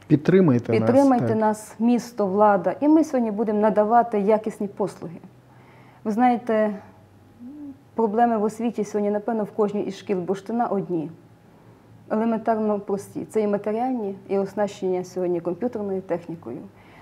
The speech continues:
Speaker 2: Припустимо, Бурштинська школа номер три, вона сьогодні на п'ятсот чоловік школа, має лише вісім комп'ютерів, і це застаріла технологія.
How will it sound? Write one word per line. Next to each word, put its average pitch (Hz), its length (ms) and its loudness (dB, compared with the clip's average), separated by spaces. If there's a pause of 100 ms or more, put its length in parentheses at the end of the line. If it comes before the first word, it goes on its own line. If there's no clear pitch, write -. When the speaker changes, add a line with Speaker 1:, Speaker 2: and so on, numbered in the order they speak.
(380)
Speaker 2:
Припустимо, 196 540 -4
Бурштинська 196 440 -6
школа 196 320 -2
номер 202 320 -2
три, 254 260 -2 (340)
вона 180 200 -4
сьогодні 190 320 -4
на 190 120 0
п'ятсот 190 380 -6 (140)
чоловік 185 480 -4
школа, 220 360 -4
має 180 260 -2
лише 175 240 -4
вісім 190 280 -8
комп'ютерів, 170 600 -8
і 165 60 -6
це 202 140 -6
застаріла 180 460 -4
технологія. 185 720 -8